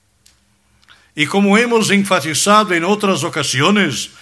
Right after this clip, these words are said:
vuelvo a subrayar que la única persona que fue concebido sin pecado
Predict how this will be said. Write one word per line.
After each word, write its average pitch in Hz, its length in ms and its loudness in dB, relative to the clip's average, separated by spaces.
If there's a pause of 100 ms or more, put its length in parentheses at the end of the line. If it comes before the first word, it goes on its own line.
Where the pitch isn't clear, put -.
(220)
vuelvo 185 500 2
a 175 60 2
subrayar 165 720 2
que 190 280 0 (180)
la 165 340 6
única 254 720 2
persona 170 880 2 (1700)
que 165 200 0
fue 196 340 0
concebido 175 880 0
sin 277 460 -6
pecado 170 760 0